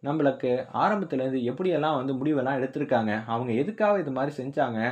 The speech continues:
இது மாதிரி பேசுனாங்கங்கிற விஷயத்தை கேட்காம இது மாதிரி முடிவெடுக்கிறது தப்புண்ணே. அவங்க ஏதாவது செஞ்சாங்கன்னா உன்ன மாதிரியே ஆயிரம் அர்த்தம் இருக்கும், காரணம் இருக்கும்." "சிவராமா, இந்த விஷயத்துக்குள்ள நீ வந்துடாத, வந்தேன்னு வச்சுக்கியேன், அப்புறம் அவ்வளவுதான்"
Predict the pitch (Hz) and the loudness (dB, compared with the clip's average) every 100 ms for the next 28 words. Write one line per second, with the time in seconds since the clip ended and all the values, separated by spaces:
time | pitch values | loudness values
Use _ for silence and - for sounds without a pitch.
0 | 123 _ _ 151 170 196 190 185 202 196 | -4 _ _ -4 0 2 2 2 0 -2
1 | 175 170 175 143 117 190 170 147 156 170 | -4 -2 -2 0 0 -2 -2 0 -2 0
2 | 160 165 147 120 143 139 151 160 127 113 | 0 2 0 0 0 2 2 2 0 0
3 | 131 127 117 - 139 120 120 - _ - | -2 0 -4 -2 0 0 0 -10 _ -2
4 | 139 151 131 151 196 180 160 165 127 113 | 0 2 4 6 4 2 0 2 2 4
5 | 123 135 - _ 104 143 165 143 127 107 | 4 2 -6 _ -4 0 2 4 4 2
6 | 127 123 104 117 175 175 151 131 - 165 | 0 0 0 2 2 2 4 2 4 2
7 | 139 165 160 143 143 147 127 110 104 - | 2 0 4 6 6 4 2 4 2 0
8 | - _ _ - 165 226 226 208 196 170 | -16 _ _ -4 4 8 8 6 4 4
9 | 117 - 123 190 196 185 208 185 185 175 | 2 0 0 4 4 4 2 4 2 4
10 | 147 175 170 160 160 156 147 135 110 - | 4 4 4 4 8 10 10 8 6 4
11 | 110 127 156 175 170 147 147 143 139 143 | 0 0 2 2 2 -2 -6 -4 -2 2
12 | 135 110 - 151 135 196 226 214 214 208 | 2 2 0 2 4 6 6 6 4 4